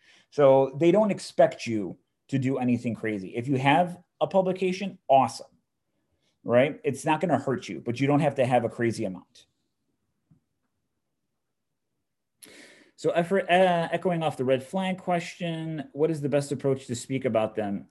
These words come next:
Mm, this is a great question. Here's the thing, and this is my personal opinion, and, uh, I'll tell you why it makes sense. I would not bring it up if it's not brought up,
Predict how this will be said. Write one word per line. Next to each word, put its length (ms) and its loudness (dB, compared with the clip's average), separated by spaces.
Mm, 440 -2
this 200 4
is 120 0
a 60 0
great 580 -2
question. 520 -2
Here's 200 4
the 80 0
thing, 260 -2
and 160 2
this 160 6
is 320 0
my 160 2
personal 440 0
opinion, 540 0
and, 580 2
uh, 400 0
I'll 120 2
tell 180 4
you 100 2
why 160 4
it 140 -4
makes 180 -4
sense. 400 -12
I 100 6
would 220 6
not 320 4
bring 220 2
it 100 6
up 240 6
if 140 -4
it's 160 -4
not 240 -2
brought 240 0
up, 180 -14